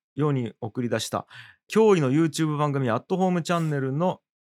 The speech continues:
誕生を青柳高也さんが初めて公にした記念すべき愛の楽曲工房、シャープ五十五、YouTubeで絶対に当たる前代未聞の企画を発見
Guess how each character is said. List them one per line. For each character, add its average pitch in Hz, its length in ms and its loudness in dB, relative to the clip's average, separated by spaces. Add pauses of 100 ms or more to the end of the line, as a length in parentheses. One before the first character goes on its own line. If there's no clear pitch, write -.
(160)
誕 175 300 0
生 165 160 2
を - 320 -2
青 147 240 0
柳 180 180 -2
高 165 180 -2
也 135 100 0
さ 127 140 -4
ん 123 40 -6
が 104 100 -6
初 151 200 -4
め 208 100 2
て 151 60 -2
公 139 340 2
に 131 80 -2
し - 80 -8
た - 220 -4
記 143 100 -8
念 160 140 -2
す 160 80 -6
べ 165 100 0
き 156 240 -4
愛 160 160 0
の 131 140 0
楽 113 140 -4
曲 143 220 -4
工 147 180 0
房、 117 100 -2
シ - 120 -4
ャ 151 60 2
ー 151 40 0
プ 147 100 -10
五 131 160 -2
十 180 160 -2
五、 180 220 0
YouTube 147 340 -2
で 113 80 -4
絶 107 240 -6
対 175 140 0
に 170 80 -2
当 165 80 -2
た 165 80 0
る 147 120 -2
前 151 160 0
代 170 140 0
未 143 140 0
聞 143 100 -2
の 143 140 -2
企 143 340 -6
画 170 80 0
を 151 40 0
発 139 260 -8
見 156 240 -4